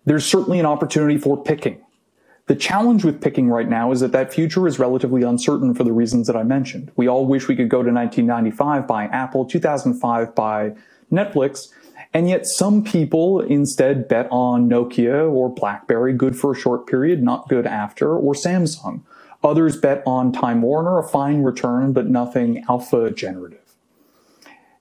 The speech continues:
And so having a well-diversified structured thematic index would have provided extraordinary returns, even if it fell a little bit short of Apple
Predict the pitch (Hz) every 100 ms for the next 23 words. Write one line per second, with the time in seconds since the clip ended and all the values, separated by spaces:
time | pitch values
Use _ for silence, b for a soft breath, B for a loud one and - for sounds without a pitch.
0 | - 156 160 185 170 160 - - 196 254
1 | 262 220 151 120 131 160 165 165 - 147
2 | 131 127 131 131 135 127 113 - 143 139
3 | - 143 123 123 117 117 110 160 180 143
4 | - 139 135 - 139 147 147 139 - 131
5 | 131 131 131 127 127 - 123 151 156 185
6 | 208 233 208 - 170 165 151 147 139 143
7 | - 123 117 104 107 131